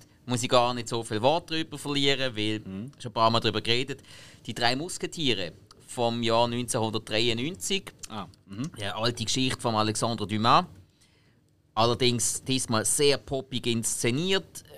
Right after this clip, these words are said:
Speaker 1: auch mit zeitgenössisch bekannten Schauspielern wie Kiefer Sutherland, Oliver Platt, Charlie Sheen, Chris O'Donnell, Tim Curry.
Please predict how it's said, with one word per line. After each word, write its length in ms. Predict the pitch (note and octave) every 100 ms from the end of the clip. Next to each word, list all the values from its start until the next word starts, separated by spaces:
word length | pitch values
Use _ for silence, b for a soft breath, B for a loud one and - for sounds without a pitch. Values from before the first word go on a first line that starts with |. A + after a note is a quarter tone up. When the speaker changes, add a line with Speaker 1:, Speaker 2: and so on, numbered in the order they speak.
| F2
Speaker 1:
auch 220 | A2 B2
mit 240 | B2 A#2+ - - -
zeitgenössisch 840 | C#3 - B2+ A#2 A#2+ - A#2 -
bekannten 540 | - A2+ A#2+ A2 G#2+
Schauspielern 600 | G#2 A2 C#3+ - C#3+ C3+
wie 80 | A2+
Kiefer 300 | - B2+ B2
Sutherland, 720 | C3 C3 - B2 B2 B2 B2
Oliver 320 | G#2+ C3 B2
Platt, 520 | B2 - A#2 A#2 - -
Charlie 340 | - A2+ A#2+
Sheen, 360 | A2 A#2+ B2 B2+
Chris 260 | - A#2 -
O'Donnell, 460 | A2 G#2+ A#2 B2 G#2+
Tim 300 | A#2+ B2+ A2+
Curry. 460 | A2 A2 C3+ D3+